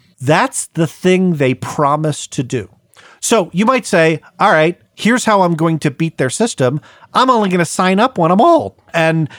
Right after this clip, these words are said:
yeah, okay, uh, I only get the hundred and twenty-five K. I'll sign up for the gold program and I'll get two hundred and fifty K,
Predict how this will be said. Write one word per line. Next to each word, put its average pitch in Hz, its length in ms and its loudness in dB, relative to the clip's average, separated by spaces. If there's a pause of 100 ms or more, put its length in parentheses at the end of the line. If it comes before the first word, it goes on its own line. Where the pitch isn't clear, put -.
yeah, 262 260 2
okay, 190 520 2 (260)
uh, 151 340 2
I 165 180 2
only 180 260 2
get 160 260 -2
the 156 100 2
hundred 160 260 0
and 147 100 -6
twenty-five 156 460 0
K. 175 120 0
I'll 180 140 2
sign 180 200 2
up 160 100 -2
for 151 60 -2
the 127 80 -2
gold 135 380 0
program 139 560 2
and 113 100 -2 (240)
I'll 165 100 2
get 156 180 0
two 170 140 2
hundred 151 220 2
and 120 100 -4
fifty 160 320 -2
K, 139 460 2